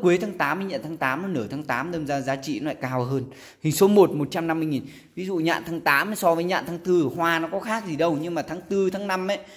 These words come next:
thì nó là đang rộ tất cả các loại lan rừng đấy. Nhưng mà nó hiếm, à, tháng tám thì lại chả còn ông nào nở nữa, đâm ra nó lại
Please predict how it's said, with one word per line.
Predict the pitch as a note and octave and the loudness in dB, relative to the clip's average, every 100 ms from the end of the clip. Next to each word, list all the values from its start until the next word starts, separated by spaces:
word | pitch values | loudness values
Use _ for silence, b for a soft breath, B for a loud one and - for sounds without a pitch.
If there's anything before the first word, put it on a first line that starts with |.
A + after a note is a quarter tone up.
| B B | B B
thì | C#3+ | -6
nó | C#3+ E3+ | -4 -2
là | F3 | -2
đang | D3 E3+ E3 | 0 2 2
rộ | C#3+ A3 A#3 C#3+ - | 6 6 6 0 -6
tất | A#3+ A#3+ | -6 -2
cả | D#3+ - | -4 -2
các | D#3 | -2
loại | F3 B2 | -2 0
lan | D#3 D#3 | -4 -4
rừng | C3+ B2+ G#2 | -4 -6 -8
đấy. | B2+ D#3 B B B | -12 -14 B B B
Nhưng | D3+ D#3+ | -6 -4
mà | C3+ | -4
nó | B2+ | -2
hiếm, | D#3+ D#3+ E3+ A3+ A#3+ | 0 4 4 2 -4
à, | G3+ E3 D3+ | -2 -2 -2
tháng | E3+ E3 | -6 -2
tám | C3+ B2+ G3 | -2 -2 -4
thì | D#3 | -4
lại | G2 | -4
chả | - D3 F3 | -4 -4 0
còn | F#3 | 2
ông | D#3 E3 | 2 2
nào | E3 C3+ | 2 0
nở | C3 C3 - | 0 -2 -2
nữa, | D3 | -4
đâm | E3 D#3 | -2 -2
ra | D3 C#3+ | -2 -2
nó | B2+ | -4
lại | D3 | -6